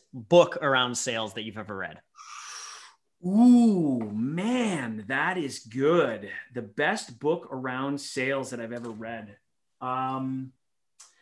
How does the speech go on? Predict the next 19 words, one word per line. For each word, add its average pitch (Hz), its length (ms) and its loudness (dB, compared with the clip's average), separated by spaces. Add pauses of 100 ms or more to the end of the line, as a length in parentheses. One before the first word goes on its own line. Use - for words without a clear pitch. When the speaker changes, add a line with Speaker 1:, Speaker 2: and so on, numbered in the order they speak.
(580)
Speaker 2:
uh, 139 560 2
wow, 135 580 2 (340)
there's 156 360 -4
a 147 60 -8
few. 139 720 -8
Man, 180 380 -4
that 202 180 -4
is 147 100 -6
a 139 60 -8
good 143 260 -6
one. 123 180 -6 (240)
Oh, 156 140 2
man. 139 240 -6 (500)
Okay, 180 460 0
um, 156 500 0 (540)
right 185 260 4
off - 200 4
the 214 80 -2
hop, 180 360 2